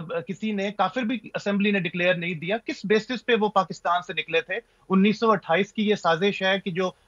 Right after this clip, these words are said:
पहले हम पाकिस्तान बनाने में मदद करेंगे, उसके बाद, अ, हमें पता था कि assembly जो है वो हमारे, हमें, हमें काफिर करार दे देगी। जिस वक़्त अहमदी जरनैल अपने खून की कुर्बानी दे रहे थे,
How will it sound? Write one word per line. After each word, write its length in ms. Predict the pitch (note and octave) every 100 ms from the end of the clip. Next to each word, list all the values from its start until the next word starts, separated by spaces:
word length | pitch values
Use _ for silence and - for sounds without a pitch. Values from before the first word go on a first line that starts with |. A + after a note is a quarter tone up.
| -
पहले 180 | F3 G3
हम 100 | F#3+
पाकिस्तान 480 | F3 D#3+ - F3+
बनाने 280 | E3+ D#3 D#3+
में 120 | F#3+
मदद 240 | F#3+ F#3 G3+
करेंगे, 380 | G3 G3 G3+ G#3+
उसके 280 | F3+ - G3
बाद, 320 | E3 F3+ F#3 _ _ _ -
अ, 220 | C3 - -
हमें 180 | E3 F#3+
पता 220 | F3+ A3
था 200 | G#3 G#3+
कि 120 | G3+
assembly 460 | F#3+ - F3 F#3 G#3
जो 140 | G3
है 220 | F3 F#3
वो 180 | F3+ F#3
हमारे, 460 | E3+ D#3+ E3+ F3+ D3 D3+ -
हमें, 240 | C3+ E3+ C#3+
हमें 200 | D3+ E3
काफिर 300 | D#3+ D#3+ G3
करार 300 | F3+ F3 F3
दे 120 | E3+
देगी। 320 | E3+ F3+ G3 - _ _ F3
जिस 220 | G3+ G3
वक़्त 380 | A3 A3+ A#3 -
अहमदी 540 | F#3+ G3+ G#3+ G#3+ A3+
जरनैल 580 | F3+ F3+ F3 F3 G3+ G3+
अपने 300 | G3 G3+ A3+
खून 340 | - F#3 G#3
की 140 | G#3 G#3
कुर्बानी 440 | F#3+ E3 F3 G#3+
दे 140 | F3+
रहे 160 | D#3 C3+
थे, 340 | A2 F#2 _